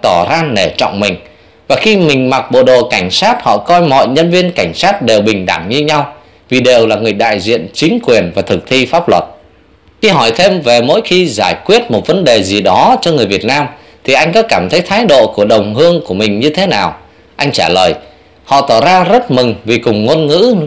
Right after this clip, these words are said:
nên dễ dàng diễn đạt, trình bày sự kiện hơn là tiếp xúc với người cảnh sát không cùng ngôn ngữ với mình." Anh có hai người con, người con trai tên là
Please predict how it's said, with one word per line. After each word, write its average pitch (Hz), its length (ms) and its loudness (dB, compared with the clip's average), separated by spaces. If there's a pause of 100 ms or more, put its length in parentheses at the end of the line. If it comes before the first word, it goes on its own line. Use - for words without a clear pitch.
(140)
nên 139 280 0
dễ 170 200 2
dàng 110 360 -2
diễn 151 260 -2
đạt, 104 180 2 (440)
trình 127 240 -2
bày 123 240 0
sự 139 140 0
kiện 127 280 0 (320)
hơn 175 240 0
là 127 100 2
tiếp 208 240 0
xúc 226 300 0
với 208 100 2
người 165 140 2
cảnh 85 300 -4
sát 220 280 -2
không 160 160 -2
cùng 101 280 -2
ngôn 135 180 0
ngữ 143 160 0
với 175 160 0
mình." 95 200 -2 (1300)
Anh 170 160 0
có 220 120 4
hai 185 200 2
người 120 220 2
con, 180 320 2 (140)
người 110 120 2
con 156 240 0
trai 160 260 2
tên 160 240 0
là 113 360 -2